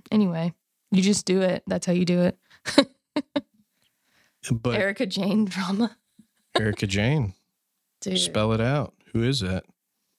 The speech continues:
Speaker 1: Anybody watch Bravo?
Speaker 2: What is an Erika Jayne?
Speaker 1: Are most of our listeners male?
Speaker 2: I don't really know, to be honest. Probably.
Speaker 1: Erika Jayne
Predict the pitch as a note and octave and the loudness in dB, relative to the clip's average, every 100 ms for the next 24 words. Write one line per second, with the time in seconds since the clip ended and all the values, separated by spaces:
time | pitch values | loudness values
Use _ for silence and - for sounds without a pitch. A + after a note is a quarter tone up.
0 | - G#3+ G#3 G3 F#3+ G3 F#3+ F#3+ F#3 F#3 | -2 0 2 2 2 0 -2 -2 -2 0
1 | G#3+ G#3+ A2 A2+ A2+ G#2 G#2+ G#2 G2+ G#2 | 0 2 2 2 2 2 2 0 -2 2
2 | A2 G2+ G2 G#3+ G3 A#3 C4 C4+ G3 F#3 | 2 2 2 0 0 0 0 -2 -2 -2
3 | A3 G3 F3+ E3+ F#3 G#3+ - _ _ _ | 0 0 0 -2 0 0 -2 _ _ _
4 | _ - - B2 D2+ D#2 D2 D2+ D#2+ D#2+ | _ -16 -2 -2 -2 -6 -8 -6 -4 -2
5 | E2 E2 - F2+ E2+ F2 F2+ F2+ - - | -2 -2 -6 -4 -4 0 2 2 0 -6
6 | _ _ _ - - G2+ G2+ G2+ F#2+ G#2 | _ _ _ -14 -4 -2 0 -2 -4 -6
7 | G2 G#3 A3 A3 G3 G3+ A3 F3+ F3 | -4 -2 -2 -4 -4 -4 -4 -6 -8